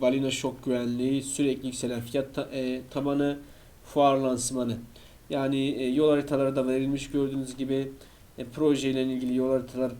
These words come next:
gerçek web sitesini oluşturmuşlar. Official Light diyor, Vinelist ido diyor. Onları da gerçekleştirmişler. Sıradakiler ido, e, yine bir ido çıkaracaklar ma-, e, N F T pa-, e, pazarında.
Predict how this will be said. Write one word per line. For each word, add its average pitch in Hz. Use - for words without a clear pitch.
gerçek 123
web 127
sitesini 127
oluşturmuşlar. 120
Official 123
Light 123
diyor, 123
Vinelist 127
ido 127
diyor. 123
Onları 123
da 120
gerçekleştirmişler. 131
Sıradakiler 143
ido, 131
e, 117
yine 120
bir 127
ido 127
çıkaracaklar 120
ma-, 120
e, 117
N 117
F -
T 131
pa-, 123
e, 113
pazarında. 117